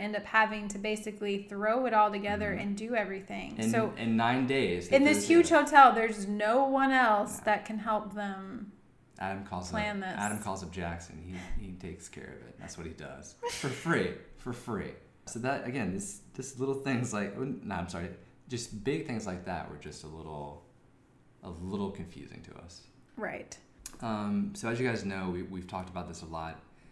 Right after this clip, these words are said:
Speaker 2: and, you know, surprisingly, we talked about this a lot during the Harvest Film Festival,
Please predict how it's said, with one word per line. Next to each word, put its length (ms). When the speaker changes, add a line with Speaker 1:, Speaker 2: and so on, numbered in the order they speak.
Speaker 2:
and, 320
you 80
know, 60
surprisingly, 520
we 80
talked 220
about 160
this 140
a 40
lot 240
during 380
the 80
Harvest 720
Film 220
Festival, 640